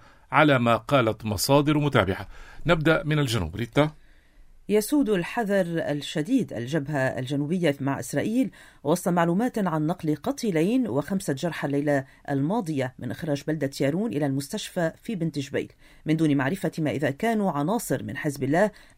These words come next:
Speaker 2: أم مدنيين، علما أن الحزب نعى أربعة وأربعين قتيلاً منذ بدء المواجهات الصاروخية.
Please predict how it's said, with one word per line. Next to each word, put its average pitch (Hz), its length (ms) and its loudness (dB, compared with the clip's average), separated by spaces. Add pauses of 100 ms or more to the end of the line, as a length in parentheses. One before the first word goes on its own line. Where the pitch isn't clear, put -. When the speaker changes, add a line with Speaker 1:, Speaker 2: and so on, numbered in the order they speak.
Speaker 2:
أم 277 220 6
مدنيين، 156 640 0 (280)
علما 233 280 2
أن 127 260 -2
الحزب 165 520 0 (240)
نعى 202 380 2
أربعة 190 440 -2
وأربعين 185 800 0
قتيلاً 131 600 -4 (280)
منذ 156 260 2
بدء 139 240 0
المواجهات 139 540 -2
الصاروخية. - 680 -8